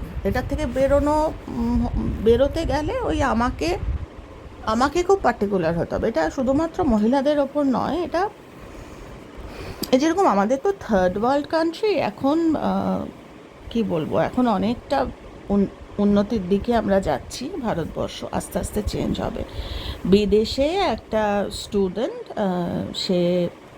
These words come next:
রেস্টুরেন্টে গিয়ে, হোটেলে গিয়ে, উম, কাজকর্ম করে পকেট মানি জোগাড় করে থাকে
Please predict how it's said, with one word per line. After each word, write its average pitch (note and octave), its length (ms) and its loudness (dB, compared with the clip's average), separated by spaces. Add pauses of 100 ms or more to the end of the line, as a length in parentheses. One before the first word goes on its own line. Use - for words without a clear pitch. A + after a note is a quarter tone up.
(120)
রেস্টুরেন্টে F#3+ 800 0
গিয়ে, C4 180 0 (100)
হোটেলে G3 520 2
গিয়ে, B3+ 340 -2 (460)
উম, A3 320 -2 (720)
কাজকর্ম G3 720 0
করে A3 280 -2 (160)
পকেট - 320 -4
মানি G3 260 2
জোগাড় F#3+ 400 -2
করে C4+ 260 0 (800)
থাকে A3 520 0